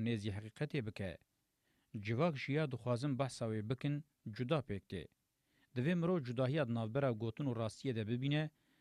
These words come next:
her wiha girîng e ku haya mirov ji têkiliya di navbera gotin û şaristaniya navendiya serdest de hebe.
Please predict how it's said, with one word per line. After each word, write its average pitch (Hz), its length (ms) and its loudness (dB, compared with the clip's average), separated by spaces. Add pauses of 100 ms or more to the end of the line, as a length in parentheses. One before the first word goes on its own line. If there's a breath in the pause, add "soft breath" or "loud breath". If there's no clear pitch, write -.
(100)
her 127 160 0
wiha 135 280 4
girîng 156 360 2
e 185 120 4 (180)
ku 117 100 -2
haya 135 280 4
mirov 123 280 2
ji 120 120 -6
têkiliya 123 480 0
di 113 80 -2
navbera 113 360 0
gotin 113 320 -4
û 139 80 0
şaristaniya 120 640 -2
navendiya 110 460 0
serdest 110 440 -4
de 113 80 0
hebe. 95 300 -4